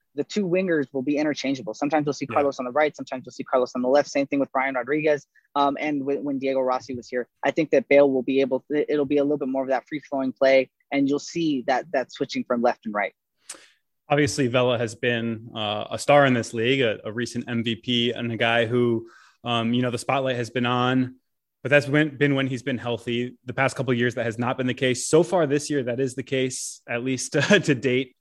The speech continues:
Speaker 2: Is that something that, um, you know, when you get all of this talent on the field at the same time, the expectation is that L A F C it ha-,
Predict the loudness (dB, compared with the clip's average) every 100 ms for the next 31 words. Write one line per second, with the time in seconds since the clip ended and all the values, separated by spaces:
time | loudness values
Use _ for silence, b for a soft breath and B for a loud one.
0 | -8 -4 0 0 0 -2 0 2 4 4
1 | 2 b b b b -6 -2 0 2 2
2 | 2 0 -2 0 -2 -2 -6 -6 -4 -2
3 | -2 -4 _ _ _ _ -4 -2 0 0
4 | 0 -2 -4 -2 -2 -2 0 0 -2 -4
5 | -4 -6 -2 -2 -2 -4 0 -2 0 0
6 | 0 -2 -4 -2 0 -2 b b b b
7 | -14 -10 -10